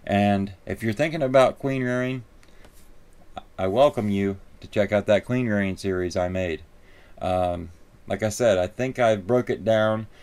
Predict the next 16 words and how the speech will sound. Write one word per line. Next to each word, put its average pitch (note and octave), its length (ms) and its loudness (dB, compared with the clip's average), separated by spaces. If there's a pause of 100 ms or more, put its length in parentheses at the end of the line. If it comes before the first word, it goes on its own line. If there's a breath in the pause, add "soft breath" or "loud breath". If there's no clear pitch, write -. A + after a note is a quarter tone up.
(180 soft breath)
to G2 100 -4
where F#2+ 160 2
it's E2+ 160 -6
really C3+ 280 2
easy C3+ 300 0
to G#2 160 -2
understand. C3 760 -2 (360 loud breath)
And C3 400 -2
if - 160 -6
you've D#3 220 -6
watched - 220 0
very D3 260 0
many B2+ 480 -2
videos G#2 500 2
on F#2+ 120 0
YouTube G2+ 500 -2